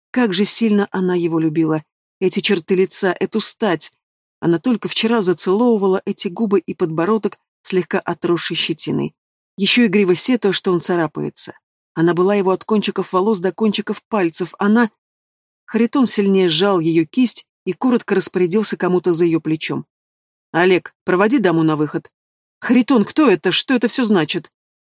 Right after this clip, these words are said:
Его жена тоже поднялась. "Потом поговорим, Жан, дома".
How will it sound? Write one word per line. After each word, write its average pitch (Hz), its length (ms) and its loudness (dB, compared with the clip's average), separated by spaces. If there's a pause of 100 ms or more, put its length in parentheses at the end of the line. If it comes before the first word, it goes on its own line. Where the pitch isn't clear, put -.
(140)
Его 175 220 2
жена 185 240 2
тоже 180 220 -2
поднялась. 160 580 0 (500)
"Потом 196 320 2
поговорим, 165 420 0
Жан, 147 340 -2
дома". 156 340 0